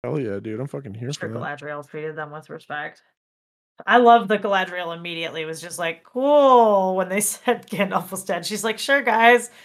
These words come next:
Speaker 2: Have a nice grieving song." And she's like, "Oh, I don't think that's the case. Will someone go to the mountain?" <laughs>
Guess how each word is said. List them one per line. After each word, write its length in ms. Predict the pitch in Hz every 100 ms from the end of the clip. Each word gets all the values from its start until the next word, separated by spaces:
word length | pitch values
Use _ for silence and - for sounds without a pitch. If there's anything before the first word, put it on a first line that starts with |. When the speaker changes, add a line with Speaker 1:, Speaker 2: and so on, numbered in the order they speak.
| _ _ _ _
Speaker 2:
Have 180 | 214 214
a 40 |
nice 280 | 240 254 208
grieving 440 | 247 269 247 233 226
song." 380 | 220 196 196
And 120 | 196 196
she's 260 | - -
like, 200 | 202 -
"Oh, 60 | 190
I 120 | 156
don't 200 | 160 156
think 180 | 160 151
that's 280 | 165 165 -
the 120 | 190
case. 360 | 170 190 - -
Will 60 | 190
someone 440 | - 190 196 202
go 80 | 196
to 100 | 190
the 100 | 190
mountain?" 440 | 185 170 214 -
<laughs> 20 | 226